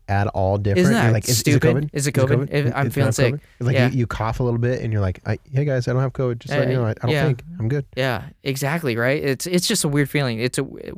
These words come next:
Speaker 2: weird time that we're living in right now.
Speaker 1: Yeah.
Speaker 2: But, uh, yeah, I woke up and, you know, I, I really don't get sick. When I do, I get s-, like, I'm
Speaker 1: Mm.
Speaker 2: sick.
Speaker 1: Yeah.
Speaker 2: And so it was weird to me. I woke up, I was like, "I, I do not feel good."
Speaker 1: Mm.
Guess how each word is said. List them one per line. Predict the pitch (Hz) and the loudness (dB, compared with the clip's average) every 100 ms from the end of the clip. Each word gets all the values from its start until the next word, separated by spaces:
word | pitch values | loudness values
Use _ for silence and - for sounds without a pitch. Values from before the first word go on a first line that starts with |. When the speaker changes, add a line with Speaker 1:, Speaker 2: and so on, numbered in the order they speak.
| - | -8
Speaker 2:
weird | 139 127 | -6 -4
time | 127 | -4
that | 117 107 | -6 -6
we're | |
living | 117 113 110 | -8 -8 -8
in | 104 - | -8 -10
right | 113 110 | -8 -8
now. | 110 107 - | -8 -8 -10
Speaker 1:
Yeah. | 110 98 - _ - | -10 -10 -14 _ -4
Speaker 2:
But, | 135 - | -4 0
uh, | 123 110 98 - | 0 0 -2 -6
yeah, | - 147 110 | -4 -4 -2
I | 120 | -2
woke | 143 139 127 | 0 0 0
up | 123 - - | 0 -2 -6
and, | 123 117 107 110 - _ _ | -4 -4 -4 -8 -14 _ _
you | 156 | -2
know, | 151 127 - | 0 -2 -2
I, | 160 214 - _ | -2 -2 -4 _
I | 127 185 | -4 0
really | 190 147 156 147 | 2 2 2 2
don't | 117 127 127 | 2 0 0
get | 110 - | -4 -4
sick. | 123 104 71 - _ _ - | -4 -4 -6 -14 _ _ -6
When | 151 147 | -2 0
I | 160 | 0
do, | 135 139 | 2 2
I | 123 135 | 2 0
get | 135 110 - - | 0 -2 -4 -10
s-, | - - - - | -6 -4 -4 -4
like, | 123 110 - - | -4 -4 -8 -4
I'm | 123 131 123 | 0 0 0
Speaker 1:
Mm. | |
Speaker 2:
sick. | 101 - - 120 98 - - _ | 0 -2 0 -2 -2 -8 -20 _
Speaker 1:
Yeah. | 127 107 90 | -10 -8 -6
Speaker 2:
And | 135 117 | -6 -4
so | 131 117 107 - - _ | -2 0 -2 -8 -16 _
it | 135 | 0
was | 131 127 | 0 2
weird | 135 165 151 | 2 2 2
to | 120 | -2
me. | 110 | 0
I | |
woke | 113 127 | 0 0
up, | 127 107 | 0 -2
I | |
was | 110 | -6
like, | 110 - - | -10 -12 -12
"I, | 131 123 - _ _ - | -12 -12 -14 _ _ -8
I | 123 | -4
do | 151 123 | -4 -4
not | 110 113 113 113 92 - _ | -6 -4 -2 -2 -6 -12 _
feel | - 135 117 107 | -6 -2 -2 -2
good." | 104 - - | -6 -8 -12
Speaker 1:
Mm. | 110 104 90 | -12 -10 -10